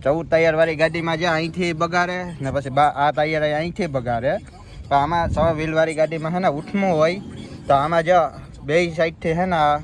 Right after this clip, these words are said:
અંદર આ ટાયર અહીંથી બગાડ્યો ને આ અંદરના ભાગથી હે ને બગાડ્યો. જો આમાં નકશી જો હજી હે ને અહીંથી જો આ નકશી ઘહાઈ ગઈ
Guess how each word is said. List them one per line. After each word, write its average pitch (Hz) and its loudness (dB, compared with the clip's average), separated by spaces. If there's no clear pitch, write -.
અંદર 147 0
આ 139 2
ટાયર 151 0
અહીંથી 165 -2
બગાડ્યો 131 -2
ને 135 0
આ 170 2
અંદરના 170 0
ભાગથી 165 0
હે 196 0
ને 165 0
બગાડ્યો. 170 0
જો 165 2
આમાં 147 2
નકશી 156 -2
જો 151 0
હજી 135 -4
હે 160 0
ને 120 -4
અહીંથી 147 -2
જો 170 2
આ 143 0
નકશી 143 -2
ઘહાઈ 165 0
ગઈ 160 -4